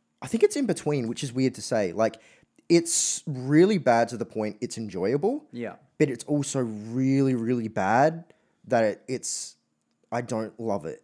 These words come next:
Speaker 2: Yeah.
Speaker 1: You know, it's, it's not one of those, those classics. It's not, you know, the, the fucking Chicken Girls thing. It's not one of those shitty
Speaker 2: Yeah, yeah, yeah.
Speaker 1: TikTok film
Speaker 2: Yeah,
Speaker 1: television
Speaker 2: yeah,
Speaker 1: shows.
Speaker 2: uh, TikTok Hospital, what's it called?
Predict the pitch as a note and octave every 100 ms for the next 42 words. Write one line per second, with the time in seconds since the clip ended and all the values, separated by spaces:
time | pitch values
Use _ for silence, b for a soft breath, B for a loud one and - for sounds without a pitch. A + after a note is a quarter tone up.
0 | _ - A#2+ G#2 G2 A2+ E3 D#3+ C3 -
1 | - B2+ C3+ C3 B2+ A#2+ A#2 A2 G#2 G2
2 | F#2 - G2+ - F2+ D#2 E2 C#2 F2 -
3 | A2+ G#2+ b b b A2 G2 F#2+ C#2+ D#2
4 | G#2+ G#2+ G2+ G2 A2 G#2 F#2+ E2+ D#2 -
5 | F2+ D#2+ E2+ - - A#2 F#2+ G#2+ G2 G2
6 | - B2 A2+ G2+ G2 F2+ G#2 F#2 b b
7 | - - C3+ A#2 A2 G#2+ - A2+ C#3 B2+
8 | A#2+ A2+ A2 F2 A#2 A2+ A2+ A2+ C3+ B2
9 | A2+ A2 G2+ G2+ A2 A2 A2